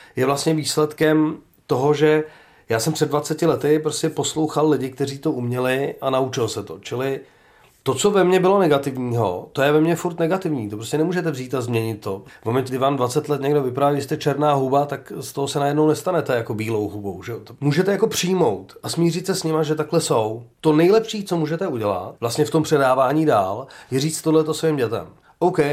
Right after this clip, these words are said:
tyhle věci se ti prostě v životě stanou. Lidi na tebe budou hnusný, lidi ti budou nadávat a pokaždé, když se bude hádat se svým partnerem, tak to poslední, co se od něj dozvíš, je, seš cikán.“ Což tak je, nebo většinou to tak je, může to tak být. Je fakt, že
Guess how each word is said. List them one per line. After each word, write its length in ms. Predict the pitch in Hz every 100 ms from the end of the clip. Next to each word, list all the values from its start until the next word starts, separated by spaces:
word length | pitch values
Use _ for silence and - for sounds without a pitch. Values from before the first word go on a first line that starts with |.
| 156
tyhle 220 | 151 156 143
věci 220 | 147 -
se 140 | 143
ti 80 | 143
prostě 220 | 127 -
v 20 |
životě 320 | 127 131 196 139
stanou. 460 | - 131 107 85 - _ _ - 147
Lidi 160 | 156
na 80 | 160
tebe 160 | 151 147
budou 260 | 110 113
hnusný, 600 | 117 160 156 143 143 143
lidi 200 | 135 127
ti 100 | 120
budou 200 | 123 123
nadávat 760 | 131 143 147 139 139 135 135 - - -
a 60 | 127
pokaždé, 340 | 135 165 165
když 80 | 156
se 100 | -
bude 160 | 147 143
hádat 320 | 127 135 135
se 80 | 131
svým 240 | - 90
partnerem, 760 | 104 135 139 147 143 139 135 131 _ - -
tak 160 | 139 120
to 100 | 160
poslední, 520 | 147 - 175 156 156
co 120 | 156
se 140 | 139
od 120 | 131 117
něj 120 | 98
dozvíš, 380 | 123 127 120 127
je, 100 | 113
seš 240 | 113 -
cikán.“ 460 | - 117 104 87 - _ _ _ _ _ _
Což 220 | 160 -
tak 220 | - 165
je, 240 | 196 151 - 120
nebo 240 | 113 113 - -
většinou 460 | 131 139 151 131
to 120 | 117 117
tak 180 | 117
je, 160 | 147 147
může 200 | 131 120
to 60 | 127
tak 160 | 131
být. 260 | 131 143 113 - - - - _ -
Je 120 | 160
fakt, 380 | 185 160 - -
že 340 | - 180 165